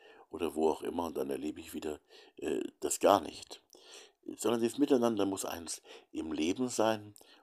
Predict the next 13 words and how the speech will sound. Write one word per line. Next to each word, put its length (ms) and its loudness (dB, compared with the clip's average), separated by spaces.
und 140 -14
muss 180 -4
den 260 -10
Namen, 600 -6
äh, 280 -10
Freundschaft, 800 -4
äh, 100 -8
die 140 -14
Freundschaft 720 -2
als 200 -8
Substanz 760 -4
auch 260 -4
verdienen. 540 -10